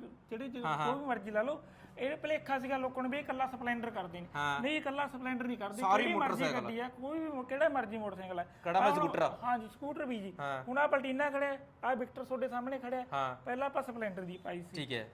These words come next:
Speaker 1: ਪਹਿਲਾਂ ਲੋਕਾਂ ਨੂੰ ਜ਼ਿਆਦਾ ਇਹੀ ਸੀ ਵੀ ਇਕੱਲਾ ਇਹ ਸਪਲੈਂਡਰ ਦੀ ਕਰਦੇ ਨੇ।
Speaker 2: ਹਾਂ।
Speaker 1: ਇਹ ਵਾਰੀ-ਵਾਰੀ ਸਾਨੂੰ ਫੋਨ ਆਉਂਦੇ ਸੀ, "ਬਾਈ ਆਹ ਵੀ ਕਰ ਦੋਗੇ, ਆਹ ਵੀ ਕਰ ਦੋਗੇ।" ਨਹੀਂ ਜੀ, ਸਾਡੇ ਕੋਲ ਕਿਹੜਾ ਮਰਜ਼ੀ ਮੋਟਰਸਾਈਕਲ ਲੈ ਕੇ ਆਓ।
Speaker 2: ਇੱਕ
Speaker 1: ਸਾਰੇ ਕੰਮ ਹੋਣਗੇ।
Speaker 2: ਸਾਰੇ ਕੰਮ ਕਰਾ ਦਾਂਗੇ। ਮੈਂ ਖਰਚੇ ਦੀ ਗੱਲ ਸ਼ੁਰੂ, ਸ਼ੁਰੂ ਚ ਕਰ ਲੈਣਾ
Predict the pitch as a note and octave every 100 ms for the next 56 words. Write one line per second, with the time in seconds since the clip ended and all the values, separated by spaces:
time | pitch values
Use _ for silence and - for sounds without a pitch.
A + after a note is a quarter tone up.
0 | - A#3+ D4+ D#4 C#4+ C#4+ C#4+ A#3 A#3+ C#4
1 | C4 B3+ C4+ C4 C4 C#4+ C4 C4 C#4+ C4
2 | B3 A#3+ A#3+ A#3+ B3 F#3 E3+ F3 - -
3 | C#3 B2 A#2 - - C4 C#4+ B3+ B3+ B3+
4 | B3+ B3+ B3+ B3+ A3+ A#3 A#3+ B3 A#3+ A#3+
5 | B3+ C#4+ C#4 A3 C4+ E4 C4+ A#3 B3 B3+
6 | C#4 C4 A#3 B3 C#4 B3+ A#3 A#3+ A#3+ C#4+
7 | D#4 D4+ C#4 E4 D#4+ C4 C4+ C4+ B3 B3
8 | B3 G#3+ G#3 A#3 C#4+ - - A#3 A#3+ A3+
9 | - B3 D4+ F4 E4 C4+ F3 E3 F3 F#3
10 | A3 A#3+ A#3 A3+ A3+ G#3 G#3+ A#3+ C4 C4
11 | G#3+ - A3+ A3 A3 G#3 A3+ G3+ A3 B3+
12 | A#3+ F#3 F#3 A3+